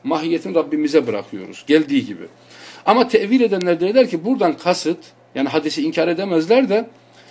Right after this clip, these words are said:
derler ki buradan kasıt Allah'ın emrinin gelmesi ve rahmetinin gelmesi ya da meleklerin gelmesidir. Biz diyoruz ki bir kere bu tahriftir.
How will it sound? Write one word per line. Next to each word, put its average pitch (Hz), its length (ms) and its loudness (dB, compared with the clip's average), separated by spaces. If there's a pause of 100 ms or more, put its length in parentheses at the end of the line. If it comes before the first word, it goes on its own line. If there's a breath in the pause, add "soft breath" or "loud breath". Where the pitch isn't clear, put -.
(220 soft breath)
derler 202 320 4
ki 190 120 -8
buradan 180 260 -2
kasıt 247 400 -8
Allah'ın 180 400 -4
emrinin 180 460 -2
gelmesi 127 580 -2
ve 202 100 0
rahmetinin 190 540 -6
gelmesi 110 600 -4
ya 202 100 2
da 226 80 8
meleklerin 208 540 2
gelmesidir. 123 680 -2 (1400 loud breath)
Biz 185 200 -2
diyoruz 269 280 4
ki 180 180 -2
bir 269 180 8
kere 156 320 0
bu 285 140 4
tahriftir. - 800 -4